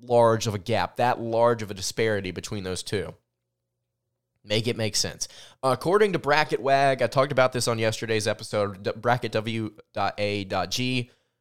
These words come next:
you can see where every single, uh, bracket proje-, projection website out there has all these different teams and their average seed, right?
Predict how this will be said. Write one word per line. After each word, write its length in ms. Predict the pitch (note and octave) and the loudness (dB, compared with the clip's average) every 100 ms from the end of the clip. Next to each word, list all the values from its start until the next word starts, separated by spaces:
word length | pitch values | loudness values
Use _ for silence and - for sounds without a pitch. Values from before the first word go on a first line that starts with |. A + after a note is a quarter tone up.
| _ | _
you 100 | B2+ | -8
can 80 | C3+ | -4
see 240 | A#2+ C#3+ | -2 -2
where 220 | A#2 A#2 - | -4 -6 -4
every 560 | - C3 C3 C#3 D3+ C#3 - | 0 0 0 -4 -4 -6 -4
single, 880 | - C#3 A#2+ A2 G#2 G2+ G2 F#2+ _ _ _ _ | 0 0 0 0 2 2 0 -4 _ _ _ _
uh, 320 | G#2+ G#2+ G2+ F#2+ | -2 0 0 -2
bracket 560 | G2+ A#2 C3 - A#2+ | 0 2 2 0 -6
proje-, 280 | - A2 - | -6 -6 -6
projection 600 | - A2 A2+ A#2+ - A2 | -6 -2 -2 0 0 0
website 420 | G2+ G#2+ - G2 | 0 0 0 0
out 220 | G2 G2+ F2 | 0 0 0
there 140 | F#2+ | -4
has 560 | E2+ B2 A2+ G#2+ F#2+ - | -2 0 0 0 -2 -2
all 100 | A2+ | 0
these 160 | A2 G2 | 0 -2
different 240 | - G2+ | -8 -10
teams 320 | F#2+ G#2+ G2 - | -6 -6 -6 -8
and 80 | |
their 100 | G2 | -6
average 300 | F2 F#2 F2+ | -2 -2 -4
seed, 240 | - F#2+ F2+ _ _ _ _ _ _ _ _ _ | -6 -6 -8 _ _ _ _ _ _ _ _ _
right? 240 | G2+ A2+ | -6 -6